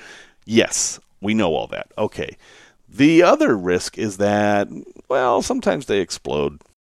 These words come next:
But there are certain circumstances under which they explode. The number one reason that butane stoves explode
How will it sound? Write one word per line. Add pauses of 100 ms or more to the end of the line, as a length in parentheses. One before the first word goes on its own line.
(760)
But
there
are
certain
circumstances
under
which
they
explode. (480)
The
number
one
reason
that
butane
stoves
explode